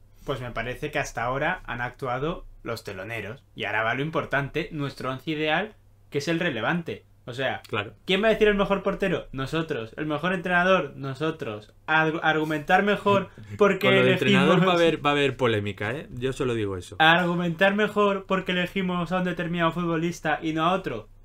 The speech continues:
Speaker 1: Es posible que esos no <laughs> seamos nosotros. Pero bueno,
Speaker 2: Ya.
Speaker 1: eh, si queréis más argumentos, si queréis más contenido,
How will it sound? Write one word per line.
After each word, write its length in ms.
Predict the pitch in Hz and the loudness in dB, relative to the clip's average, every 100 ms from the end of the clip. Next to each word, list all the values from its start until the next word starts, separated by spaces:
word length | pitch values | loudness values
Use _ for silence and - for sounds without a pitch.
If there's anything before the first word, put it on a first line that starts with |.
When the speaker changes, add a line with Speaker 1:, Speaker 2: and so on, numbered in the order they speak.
| - | -20
Speaker 1:
Es 140 | - 143 | -8 -8
posible 440 | - 143 156 160 | -6 -6 -4 -6
que 80 | 156 | -6
esos 200 | 143 143 | -6 -4
no 100 | 131 | -6
<laughs> 20 | |
seamos 440 | 113 139 160 139 131 | -4 0 0 0 -8
nosotros. 520 | 123 107 101 104 98 _ _ - | -10 -12 -12 -12 -14 _ _ -10
Pero 160 | 143 135 | -6 -2
bueno, 240 | 156 147 | -2 -2
Speaker 2:
Ya. 140 | 98 - - - | -6 -10 -20 -4
Speaker 1:
eh, 200 | 147 147 | 0 0
si 160 | 147 | -2
queréis 180 | 147 160 | -4 -2
más 180 | 180 180 | 0 -2
argumentos, 600 | 175 135 131 135 123 117 | -2 -4 -6 -6 -8 -10
si 100 | 123 | -10
queréis 220 | - 135 | -10 -8
más 160 | 151 147 | -6 -6
contenido, 680 | 160 147 143 139 147 117 | -8 -8 -6 -6 -6 -8